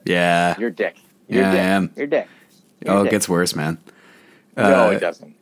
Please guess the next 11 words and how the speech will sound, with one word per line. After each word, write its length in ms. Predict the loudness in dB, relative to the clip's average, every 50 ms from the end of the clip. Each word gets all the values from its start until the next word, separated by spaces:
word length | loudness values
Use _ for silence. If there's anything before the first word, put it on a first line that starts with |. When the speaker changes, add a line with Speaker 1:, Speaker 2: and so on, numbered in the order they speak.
| -4
Speaker 1:
oh, 140 | -2 0 0 0
yeah. 360 | 0 0 0 -2 -2 -4 -6 -10 -18 -20 -20 -20 -20 -20 _ -6
This 180 | -4 -2 -2 0
is 120 | -2 0
in 100 | -2 -2
college. 600 | 0 2 2 2 2 2 0 0 -2 -6 -12 -12 -10
She 140 | -6 -6 -2
pissed 260 | 0 0 0 2 2
me 120 | 0 2
off. 420 | 2 0 0 0 -2 -4 -6 -8 -6
Uh, 420 | -4 -2 0 0 0 0 -2